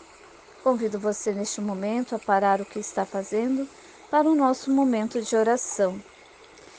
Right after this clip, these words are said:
Tracemos sobre nós o sinal da cruz. Em nome do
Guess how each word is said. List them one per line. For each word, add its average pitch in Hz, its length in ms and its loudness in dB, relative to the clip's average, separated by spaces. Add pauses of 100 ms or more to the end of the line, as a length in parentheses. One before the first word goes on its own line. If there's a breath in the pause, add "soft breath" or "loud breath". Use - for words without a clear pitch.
(180 loud breath)
Tracemos 233 580 2
sobre 190 300 -6
nós 233 640 2 (100)
o 302 80 -2
sinal 240 480 2
da 226 160 0
cruz. - 600 -12 (360 loud breath)
Em 233 140 2
nome 202 280 0
do 190 140 -14